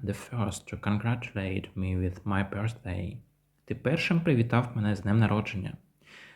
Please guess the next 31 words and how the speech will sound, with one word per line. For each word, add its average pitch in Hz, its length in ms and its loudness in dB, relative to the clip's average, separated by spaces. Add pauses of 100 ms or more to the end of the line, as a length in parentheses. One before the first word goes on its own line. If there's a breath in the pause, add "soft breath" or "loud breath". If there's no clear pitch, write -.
(160 loud breath)
Запам'ятовуємо 110 880 2 (200)
the 101 240 0
first 156 440 -2
і 135 300 0
інфінітив 107 560 -2
з - 80 -14
часткою 101 460 -4
to. - 240 -8 (680)
I'm 120 280 6
the 107 100 4
next 107 460 2
to - 40 -6
choose - 580 -6
where 107 320 0
to 98 40 0
go 113 180 -4 (160)
on 117 180 2
holidays. 104 800 0 (680 loud breath)
Наступний 127 560 4
я 107 160 8
вибираю, 95 540 -2
куди 104 220 2
поїхати 120 760 0 (120)
на 101 120 -2
канікули. 95 540 -4 (800 soft breath)
The 110 180 2
next 120 500 2
і 147 160 2
інфінітив 110 680 0
з - 80 -12
часткою 107 480 -4